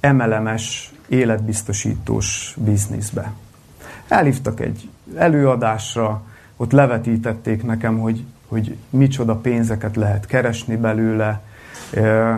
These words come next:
és azt is elmondták, hogy ha ezt jól csinálod, akkor most dolgozzál keményen egy öt-hat-nyolc évet,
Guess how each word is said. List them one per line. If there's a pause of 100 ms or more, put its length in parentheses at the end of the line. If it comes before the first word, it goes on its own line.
(240)
és
azt
is
elmondták,
hogy (220)
ha
ezt
jól
csinálod, (1120)
akkor
most
dolgozzál
keményen
egy
öt-hat-nyolc
évet,